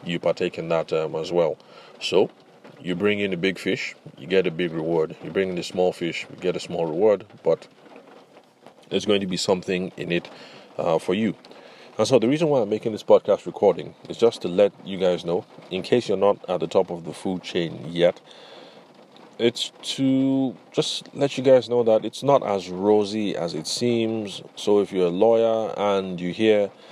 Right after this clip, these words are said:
that the senior advocate and the founding partner both took in, like, two hundred and fifty M at the end of the year,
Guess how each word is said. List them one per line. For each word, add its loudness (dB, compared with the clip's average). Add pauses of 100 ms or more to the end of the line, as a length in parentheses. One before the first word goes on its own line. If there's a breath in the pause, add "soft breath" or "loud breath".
(380 loud breath)
that 2
the -4
senior 0
advocate -2
and -2
the -4
founding 0
partner 2
both -2
took -6
in, -4
like, 0
two -4
hundred -2
and -4
fifty -4
M -2
at -6
the -2
end -2
of -2
the -10
year, 0